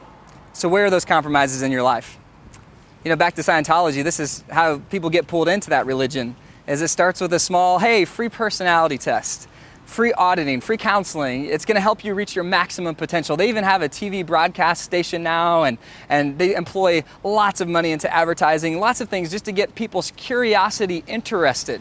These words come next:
And, and that's why unchecked curiosity can be dangerous. I put it this way in your teaching notes. Distractions are dangerous, so check your curiosity.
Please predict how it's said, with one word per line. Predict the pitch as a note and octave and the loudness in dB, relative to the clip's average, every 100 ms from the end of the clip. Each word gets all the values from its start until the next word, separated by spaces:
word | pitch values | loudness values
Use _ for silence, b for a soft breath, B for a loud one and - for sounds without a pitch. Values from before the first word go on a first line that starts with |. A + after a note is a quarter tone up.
| - | -6
And, | E3+ F3 B B | -6 -6 B B
and | G3+ | 0
that's | C4 - | 2 2
why | D#4+ A#3 - | 2 2 2
unchecked | A3 A#3+ G#3+ - | 0 2 0 0
curiosity | - G3 F3+ F3+ - E3+ | 0 4 4 2 -2 -4
can | E3+ | -2
be | D3+ | 0
dangerous. | F3 E3 C#3+ | 2 2 2
I | F#3 | 2
put | - C#4 | 0 0
it | |
this | A3 A#3 | 0 2
way | G#3 | 2
in | F3+ | 2
your | C#3+ | 0
teaching | A3+ - D#3 | -2 0 2
notes. | C3 - - B B | 2 0 -8 B B
Distractions | G#3+ - - G#3+ B3 - C#4 C4+ | -2 0 2 2 2 2 2 2
are | B3+ F#3+ | 4 2
dangerous, | E3+ G3 G#3+ G#3 D#3+ A#2+ - - - B | 2 2 2 0 0 0 0 -2 -6 B
so | - G3+ | -2 0
check | - A3 - | 2 0 0
your | E3 | -2
curiosity. | F#3 E3 C#3 C3+ C3 A#2 | 2 4 4 2 -4 -10